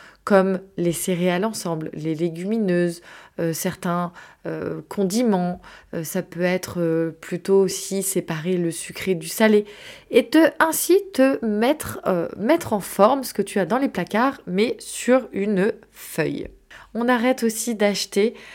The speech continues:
le style de produit, euh, trois achetés, un offert. Ça, on arrête. On achète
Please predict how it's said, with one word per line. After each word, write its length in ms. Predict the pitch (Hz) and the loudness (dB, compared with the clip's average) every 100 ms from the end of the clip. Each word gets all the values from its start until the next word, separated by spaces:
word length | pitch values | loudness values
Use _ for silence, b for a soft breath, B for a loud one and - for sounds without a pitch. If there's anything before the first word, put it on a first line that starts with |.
| B B | B B
le 200 | 190 208 | 4 4
style 640 | 202 - - 220 233 214 | 4 -4 0 2 2 0
de 120 | 185 180 | 2 0
produit, 760 | - - 180 170 202 226 - - | 0 -2 -2 -2 -2 0 -2 -4
euh, 520 | 160 156 151 151 - - _ - | -4 -4 -4 -4 -8 -12 _ -16
trois 340 | - 220 214 | 2 6 6
achetés, 520 | 185 - - 185 - - - | 4 -2 0 0 -2 -8 0
un 120 | 220 | 2
offert. 480 | 185 - - - - - | 2 -2 -12 -16 -20 -16
Ça, 440 | - - 220 233 | -4 4 4 4
on 180 | 180 170 | -6 -4
arrête. 540 | 165 156 175 240 - - B B B | -4 -2 -2 -2 -6 -16 B B B
On 180 | 185 185 | -4 2
achète 600 | 185 180 - 240 254 - | 4 2 2 0 -2 -10